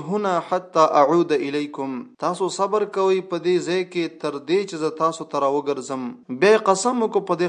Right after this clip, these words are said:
خبره باندې چې یا به دې بچو ته مال راوړم او یا به چې کم دی په دې لار کې زه مړ کېږم. ځان سره یې لږه غوندې توخه واخیسته او روان شو. په مزل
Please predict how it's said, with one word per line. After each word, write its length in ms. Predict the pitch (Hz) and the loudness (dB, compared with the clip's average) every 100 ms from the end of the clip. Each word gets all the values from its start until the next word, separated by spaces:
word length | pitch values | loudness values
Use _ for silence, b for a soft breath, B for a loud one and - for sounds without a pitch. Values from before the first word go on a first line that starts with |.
| 175 | 0
خبره 280 | 160 160 156 | 2 4 4
باندې 300 | 147 143 135 123 - b b | 2 2 -2 -4 -10 b b
چې 80 | - 151 180 | -2 4 6
یا 120 | 214 208 | 6 4
به 60 | 196 | 4
دې 80 | 190 180 | 4 4
بچو 260 | 180 214 208 | 2 2 4
ته 80 | 190 175 190 | 2 2 2
مال 240 | 220 220 190 | 2 4 6
راوړم 340 | 180 175 160 135 123 _ _ _ 139 | 6 6 2 -2 -4 _ _ _ 0
او 60 | 151 147 151 | 0 0 0
یا 160 | 185 180 | 0 0
به 60 | 170 | -6
چې 160 | 156 165 | -8 -8
کم 180 | 165 165 | -6 -4
دی 60 | 160 156 | -4 -4
په 60 | 139 | -4
دې 100 | 139 143 | -2 0
لار 140 | 165 160 | 0 -2
کې 80 | 135 | -8
زه 60 | 139 | -6
مړ 120 | 135 123 139 | -6 -8 -8
کېږم. 340 | 139 131 127 123 120 - _ _ 131 | -6 -6 -2 -4 -4 -12 _ _ 2
ځان 180 | 151 202 202 | 4 4 2
سره 140 | 202 | 2
یې 100 | 196 | 4
لږه 160 | 202 196 190 | 2 0 -2
غوندې 200 | 190 180 | -2 -4
توخه 260 | 175 160 180 180 | -6 -4 0 0
واخیسته 480 | 180 175 156 160 143 - _ 147 | 0 -4 -6 -4 -4 -6 _ 6
او 60 | 160 160 | 8 8
روان 320 | 175 214 220 | 8 4 2
شو. 100 | 208 196 | -2 0
په 140 | 190 175 | 2 2
مزل 260 | 160 185 | 2 2